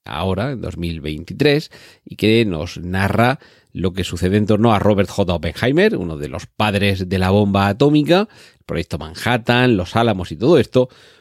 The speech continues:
pues ha sido el escenario perfecto para, por primera vez en la historia del cine, según parece, mostrar ante la pantalla la recreación de una explosión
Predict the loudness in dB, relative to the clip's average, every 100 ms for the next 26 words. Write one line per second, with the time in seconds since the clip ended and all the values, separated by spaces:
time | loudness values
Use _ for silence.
0 | -6 0 2 4 4 2 _ -2 0 -2
1 | -2 2 2 2 2 0 0 -2 -2 0
2 | -2 -2 _ _ _ -2 2 4 2 -2
3 | _ _ -2 0 0 -6 _ -6 -2 -2
4 | 0 0 0 -2 -2 -4 -2 -6 -4 -2
5 | 0 0 2 2 4 2 0 -6 -6 0
6 | 2 2 2 2 2 -4 _ _ _ _
7 | _ _ _ _ -2 2 2 0 2 4
8 | 4 2 -2 -2 -2 0 0 0 0 2
9 | 2 0 -2 -2 -6 -4 -4 -6 -2 2
10 | 2 0 -8 _ _ _ -12 0 2 2
11 | -2 -4 2 4 2 0 -6 -6 -4 0
12 | 0 2 2 2